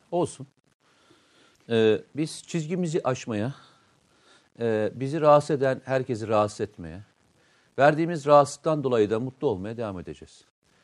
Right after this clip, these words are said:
En azından ben şahsı kendi adıma söylüyorum. Yani eskiden beni rahatsız edenlere hiçbir şey yapamamanın vermiş olduğu büyük bir şey vardı içimde. İçimde birikmiş olan bir sıkıntı vardı.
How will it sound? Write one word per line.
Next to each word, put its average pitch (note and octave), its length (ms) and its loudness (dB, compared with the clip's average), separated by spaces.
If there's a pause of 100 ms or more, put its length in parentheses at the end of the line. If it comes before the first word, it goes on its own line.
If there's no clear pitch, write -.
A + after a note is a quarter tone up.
(120)
En F3+ 120 -4
azından F3+ 260 -2
ben F#3 100 0
şahsı E3+ 500 0
kendi D3+ 320 0
adıma G2+ 260 -2
söylüyorum. F2+ 440 -10 (920)
Yani A2+ 160 -8
eskiden D#3 580 2
beni D3+ 180 2
rahatsız C#3+ 340 6
edenlere B2 500 2 (100)
hiçbir - 200 -10
şey D3+ 120 0
yapamamanın B2+ 480 -2
vermiş B2 360 2
olduğu G#2 440 0 (580)
büyük D#3 260 -2
bir D3+ 80 -2
şey C3+ 240 4
vardı F2+ 220 0
içimde. E2 420 -12 (240)
İçimde C3 440 -2
birikmiş C3+ 400 -4
olan B2 240 0 (640)
bir B2+ 60 -10
sıkıntı C3 460 -4
vardı. G#2+ 360 4